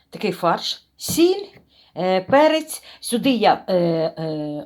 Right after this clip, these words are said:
овочі не до-, не додаю, трішки морковки додам в саму підливку. А так все, сіль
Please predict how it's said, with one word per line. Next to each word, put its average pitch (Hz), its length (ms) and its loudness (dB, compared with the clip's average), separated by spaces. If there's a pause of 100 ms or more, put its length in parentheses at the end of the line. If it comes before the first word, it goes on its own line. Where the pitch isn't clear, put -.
(120)
овочі 175 500 -2
не 170 100 0
до-, 165 260 2
не 196 160 -2
додаю, 165 480 0 (180)
трішки 240 360 0
морковки 196 560 -2
додам 151 480 0 (200)
в - 60 -16
саму 175 240 0
підливку. 156 720 -2 (320)
А 202 80 -2
так 349 240 -2
все, 165 380 -2
сіль 349 500 0